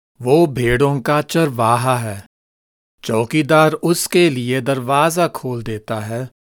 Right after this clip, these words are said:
اور بھیڑیں اس کی آواز سنتی ہیں۔ وہ اپنی ہر ایک بھیڑ کا نام لے کر انہیں بلاتا اور باہر لے جاتا ہے۔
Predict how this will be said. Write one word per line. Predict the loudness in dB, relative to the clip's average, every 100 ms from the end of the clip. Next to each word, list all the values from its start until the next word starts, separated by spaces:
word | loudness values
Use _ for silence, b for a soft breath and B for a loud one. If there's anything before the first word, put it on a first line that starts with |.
| _ -6
اور | -4
بھیڑیں | -4 0 4 4 4
اس | 0 -2 -2
کی | 0 2
آواز | 2 0 -2 -2 -4
سنتی | -6 -8 -8 -10 -10
ہیں۔ | -12 -14 _ _ _ _ _ _ -4
وہ | -2 0
اپنی | 0 -2 -2 -2 -2 -4 0
ہر | 2 4 2
ایک | 0 -2 -4
بھیڑ | -4 -2 0 -2
کا | -4 -6
نام | -4 -4 -4 -4
لے | -2 -2
کر | -2 -2 -2 -6 _
انہیں | -6 -2 -2
بلاتا | 0 0 0 0 0 0 0
اور | 0 0 -2
باہر | -2 -4 -4 -6
لے | -6 -8 -8
جاتا | -8 -10 -12 -14 -14
ہے۔ | -16